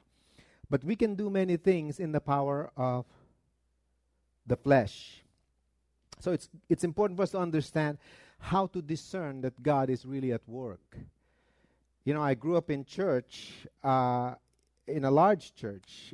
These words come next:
and I could remember as a young man, you know, hearing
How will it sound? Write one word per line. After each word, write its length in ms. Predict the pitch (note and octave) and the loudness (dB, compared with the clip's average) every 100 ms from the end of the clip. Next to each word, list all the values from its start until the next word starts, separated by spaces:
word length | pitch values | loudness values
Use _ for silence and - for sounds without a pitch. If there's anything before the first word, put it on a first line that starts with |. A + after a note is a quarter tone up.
| - | -8
and 540 | C3 B2+ B2 A#2+ A#2+ | -4 -2 -2 -4 -6
I 180 | B2 C#3+ | -4 -4
could 200 | C#3+ E3 | -2 -4
remember 340 | E3 F3 F#3 D#3 | -2 -2 0 2
as 180 | C3+ | 2
a 80 | C#3 | 2
young 300 | C#3 D#3 D3 | 2 2 -2
man, 280 | D#3 F3+ C#3+ | -2 -2 -2
you 100 | C#3 | -4
know, 80 | C#3 | 0
hearing 400 | D3+ E3+ D#3+ | 2 2 0